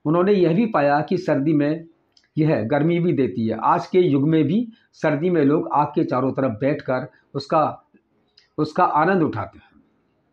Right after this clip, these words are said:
अब इसके बाद आता है नवपाषाण युग। आज से आठ हज़ार ईसा पूर्व से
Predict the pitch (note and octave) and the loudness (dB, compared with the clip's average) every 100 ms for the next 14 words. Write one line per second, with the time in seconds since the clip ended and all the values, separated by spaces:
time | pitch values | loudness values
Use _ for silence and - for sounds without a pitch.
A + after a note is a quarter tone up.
0 | _ _ _ _ _ _ _ _ _ _ | _ _ _ _ _ _ _ _ _ _
1 | _ _ - - - _ - _ _ _ | _ _ -20 -20 -20 _ -20 _ _ _
2 | _ _ _ _ _ _ - F3+ G3+ - | _ _ _ _ _ _ 0 2 2 -2
3 | - - _ _ - F3 - G#3+ D#3 C#3 | -18 -20 _ _ -4 -2 2 4 4 2
4 | C4+ - _ _ - _ - D3 G3 G3 | 0 -8 _ _ -20 _ -2 0 2 2
5 | D3+ F#3 A#3 A#3 D3 D#3 C#3+ B2+ G2 - | 4 2 0 0 0 2 0 0 -4 -8
6 | _ _ _ _ _ _ _ _ _ - | _ _ _ _ _ _ _ _ _ -20
7 | D5 _ _ _ _ _ _ _ _ _ | _ _ _ _ _ _ _ _ _ _
8 | _ _ - - C#3+ F#3 A3 - E3+ D#3+ | _ _ -20 -4 2 2 2 0 0 0
9 | D3 - _ _ _ _ _ _ _ _ | -4 -14 _ _ _ _ _ _ _ _
10 | _ _ D3+ F#3+ A3 G3 E3+ F3 F3+ D#3+ | _ _ 0 2 2 2 2 0 -2 0
11 | G3+ - E3+ F#3 D#3 D3 D3 D#3 | 0 0 0 0 0 0 0 -2